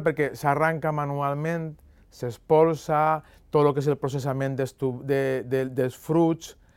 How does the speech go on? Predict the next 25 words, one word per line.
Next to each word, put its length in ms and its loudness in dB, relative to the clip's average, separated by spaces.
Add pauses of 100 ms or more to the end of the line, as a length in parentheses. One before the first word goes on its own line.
(240)
eh, 320 -12
una 240 0
volta 240 0
arriben 340 0
al 540 -2
magatzem, 800 -2 (1120)
després 420 2
la 220 2
criba, 560 4
el 160 -2
triat, 480 2
necessita 500 -2
molta 300 -2
mà 160 2
d'obra 480 2 (480)
i, 240 -4
i 240 -2
en 160 -4
això 180 -6
estem 240 -4
en, 60 -6 (1600)
en 160 -8 (580)
desavantatge 600 -4
respecte 420 -6
a 80 0